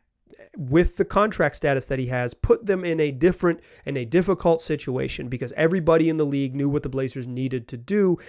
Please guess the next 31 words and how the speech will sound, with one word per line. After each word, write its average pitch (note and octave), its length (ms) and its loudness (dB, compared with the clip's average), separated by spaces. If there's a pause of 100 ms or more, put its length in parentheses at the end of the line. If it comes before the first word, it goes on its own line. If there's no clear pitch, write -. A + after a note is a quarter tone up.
(120)
and - 80 -18
so A#2 100 -4
the A2+ 220 -10
asking D#3 480 -4
price C#3 280 -2
to - 140 -10
get C3 280 -2
stuff - 360 -10
done A#2 380 -6
went B2 220 -8 (200)
up. - 280 -10 (920)
They A#2+ 120 -14 (160)
were, - 260 -10
he F3 220 -4
put E3+ 320 0
them C#3+ 200 -2
in C3 120 -4
a B2 100 -4
tough B2+ 280 -6
spot C#3+ 500 4 (260)
by B2 140 -4
virtue C#3 400 0
of, C3+ 120 -2 (340)
of - 300 -6
constantly D#3 960 2 (360)
pu-, - 200 -4
putting D3+ 260 4
public C#3 320 -2
pressure - 400 -6
on - 180 -12
them. - 160 -20